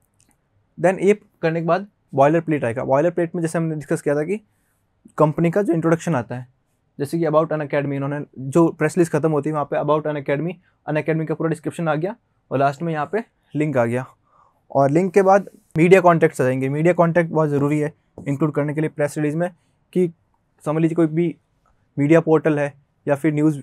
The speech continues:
वेबसाइट है, उनको कवर करनी है तो वहाँ पे इस पर्सन को कॉन्टैक्ट कर सकते हैं इस प्रेस रिलीज के लिए। तो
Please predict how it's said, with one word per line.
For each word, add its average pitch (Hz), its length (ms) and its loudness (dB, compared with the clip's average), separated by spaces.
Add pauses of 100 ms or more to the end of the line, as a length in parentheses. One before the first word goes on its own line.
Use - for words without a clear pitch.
वेबसाइट 139 380 0
है, 156 120 -6 (240)
उनको 156 200 0
कवर 156 280 2
करनी 156 280 -2
है 185 120 -6 (380)
तो 175 100 4
वहाँ 180 260 8
पे 208 260 2
इस 185 100 -2
पर्सन 170 340 2
को 175 100 4
कॉन्टैक्ट 165 360 4
कर 147 100 6
सकते 151 280 -2
हैं 175 140 -10 (440)
इस 160 100 -4
प्रेस 156 260 0
रिलीज 139 160 -2
के 131 120 -2
लिए। 123 180 0 (2250)
तो 202 160 4